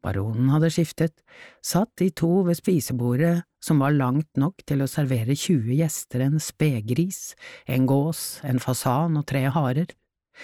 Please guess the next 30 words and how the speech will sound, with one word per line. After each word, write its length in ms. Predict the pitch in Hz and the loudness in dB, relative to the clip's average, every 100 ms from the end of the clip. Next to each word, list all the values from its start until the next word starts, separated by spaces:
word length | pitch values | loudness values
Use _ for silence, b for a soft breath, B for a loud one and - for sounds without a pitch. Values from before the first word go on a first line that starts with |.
| B B _ | B B _
De 140 | 131 139 | 0 0
satt 280 | - 139 - | 0 -2 0
tause, 480 | 170 165 120 - 233 | 2 2 0 0 0
for 220 | - 131 | 0 0
de 80 | 131 | 2
var 140 | 135 123 | 2 2
vant 220 | 117 120 | 0 0
til 120 | 131 | -2
at 100 | 139 | 0
Maria 460 | 139 123 131 175 196 - | 2 2 2 2 0 -2
tok 240 | - 127 - | -4 -4 -2
seg 160 | 131 117 | -2 0
av 240 | 117 120 - | 0 -2 -2
konversasjonen, 760 | 117 117 127 - 113 110 110 - _ | 0 0 -2 -2 0 0 -2 -4 _
og 120 | 117 120 | 0 2
nå 200 | 120 147 | 4 4
lå 120 | 127 143 | 2 2
hun 220 | 131 135 151 | 2 0 -2
støttet 440 | - 151 - 156 151 | -2 -4 -4 -2 -2
opp 240 | 156 151 | -2 0
av 80 | 156 | 2
myke 440 | 165 143 113 - 156 | 2 2 -2 -4 -2
silkeputer 760 | 170 127 - - 131 - 147 | 0 -2 -4 0 0 0 -2
i 40 | 147 | 0
vestfløyen 680 | 156 - - 127 120 139 156 B B 143 | 0 -4 -4 -2 2 2 0 B B 0
med 200 | 156 180 | 2 2
den 200 | 185 190 | 4 4
nyfødte 540 | 196 127 - 117 147 | 4 0 -2 -4 -2
ved 140 | 165 147 | 0 0
brystet 460 | 123 - - 147 | 0 -2 -4 -6